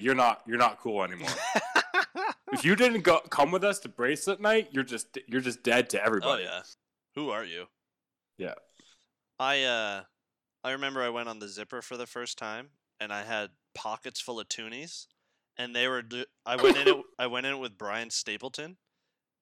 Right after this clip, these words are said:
Speaker 2: and, uh, we had, like, a ton of toonies just bouncing around in the cage because it's so gridded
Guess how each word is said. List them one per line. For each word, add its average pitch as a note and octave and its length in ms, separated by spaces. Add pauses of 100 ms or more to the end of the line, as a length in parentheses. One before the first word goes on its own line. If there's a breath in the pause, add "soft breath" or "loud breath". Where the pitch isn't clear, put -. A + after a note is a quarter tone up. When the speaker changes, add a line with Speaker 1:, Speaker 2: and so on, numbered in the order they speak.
(100)
Speaker 2:
and, B2 380
uh, A2 320 (180)
we C#3 140
had, C#3 160
like, A#2 220 (680)
a C3+ 80 (140)
ton F3+ 300
of D3 120
toonies D3 440
just B2+ 200 (160)
bouncing B2+ 420
around A#2 300
in A#2 100
the G#2+ 100
cage A#2 440
because A2+ 440 (340 soft breath)
it's D3 140
so D#3 280
gridded B2+ 580